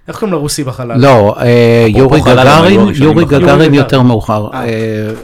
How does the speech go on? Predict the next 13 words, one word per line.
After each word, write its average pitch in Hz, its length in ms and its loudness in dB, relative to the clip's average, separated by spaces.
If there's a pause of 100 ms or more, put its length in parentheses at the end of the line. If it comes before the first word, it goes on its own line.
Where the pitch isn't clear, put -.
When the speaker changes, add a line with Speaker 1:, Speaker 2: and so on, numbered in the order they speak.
(200)
Speaker 2:
אני 120 120 -2
מדבר 123 300 -2
על 113 80 -2
הספוטניק. 107 500 -8
Speaker 1:
Mm, 135 40 -12 (880)
כן. 123 80 -16
Speaker 3:
הם 113 80 -14
גם 104 60 -20 (280)
Speaker 2:
אה, 131 280 2
Speaker 3:
היו 117 120 2
הראשונים 104 320 -4
בחלל. 80 280 -10 (400)
Speaker 1:
כן. 117 180 -14